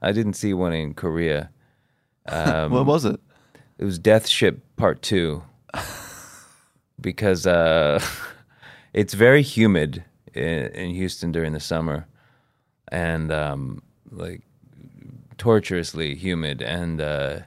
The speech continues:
Speaker 1: there was a one dollar movie theater across the street. Now, these are,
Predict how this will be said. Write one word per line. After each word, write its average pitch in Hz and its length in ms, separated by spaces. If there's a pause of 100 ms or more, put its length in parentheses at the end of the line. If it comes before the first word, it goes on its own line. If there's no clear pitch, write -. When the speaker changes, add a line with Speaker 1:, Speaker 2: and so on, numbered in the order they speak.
(720)
Speaker 1:
there 90 160
was 90 400
a 87 240
one 98 340
dollar 90 340
movie 87 300
theater 78 520
across 82 380
the - 60
street. 82 320
Now, 90 120
these 95 260
are, 92 340